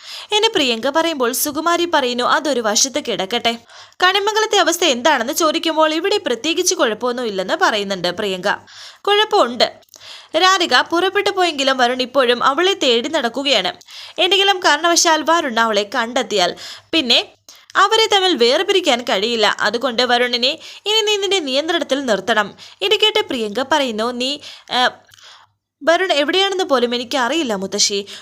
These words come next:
ഫോൺ വിളിച്ച് ചോദിക്കണമെന്ന്" മുത്തശ്ശി. "മറുപടി എന്തായിരിക്കുമെന്ന് മുത്തശ്ശിക്ക് അറിഞ്ഞൂടെ? ഇനി എന്നെ കൊണ്ട് നടക്കുമെന്ന്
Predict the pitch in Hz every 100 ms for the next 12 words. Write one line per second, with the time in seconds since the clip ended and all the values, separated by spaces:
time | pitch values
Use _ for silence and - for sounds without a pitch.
0 | - 381 453 453 392 392 339 214 220 294
1 | 262 202 247 302 220 214 - - - -
2 | - - 339 370 392 427 427 381 381 359
3 | 370 339 262 294 359 339 269 302 311 214
4 | 220 254 254 247 339 381 285 208 214 196
5 | 208 247 208